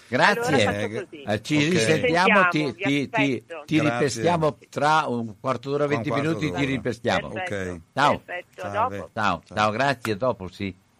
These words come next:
Speaker 1: Zero quarantanove ottanta novanta venti,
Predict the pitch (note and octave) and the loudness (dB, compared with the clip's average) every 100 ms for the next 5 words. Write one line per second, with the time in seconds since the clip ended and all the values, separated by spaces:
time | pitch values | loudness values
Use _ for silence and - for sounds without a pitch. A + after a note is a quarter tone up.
0 | - C#3 D#3 C3+ C#3 B2+ C3 C#3+ C3+ A#2 | 0 2 2 2 0 2 0 2 2 0
1 | B2 A2+ C3 B2 A#2 A2 G#2+ G#2 D3 A#2+ | -2 -6 -4 -4 -4 -2 -2 -2 -4 -2
2 | A#2+ A#2+ A#2+ | -4 -6 -10